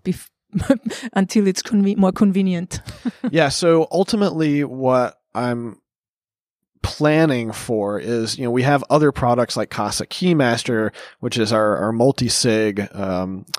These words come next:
Speaker 2: vault product. And I want to continue to integrate all of these things together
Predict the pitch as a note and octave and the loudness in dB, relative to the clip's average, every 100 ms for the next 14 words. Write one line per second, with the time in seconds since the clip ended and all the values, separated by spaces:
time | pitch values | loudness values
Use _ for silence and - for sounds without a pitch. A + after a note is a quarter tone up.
0 | - - _ A2 B2+ C3 - - G#2+ F#2+ | -12 -20 _ 2 4 4 0 -2 0 0
1 | F#2 - - - - - - A#2 A2+ A#2 | -4 -6 -12 -14 -20 -18 -4 0 2 4
2 | C3+ B2 - C3 A#2 - D#3+ D3 B2 B2+ | 4 2 0 -2 -2 0 4 4 2 0
3 | C3+ B2+ B2 A#2 A#2 A#2+ A2+ G#2+ G#2 - | -2 0 2 2 0 0 0 -2 -2 -4
4 | A2+ G#2 - G2 C3 A2 F#2+ | -6 -6 -6 -2 0 0 -4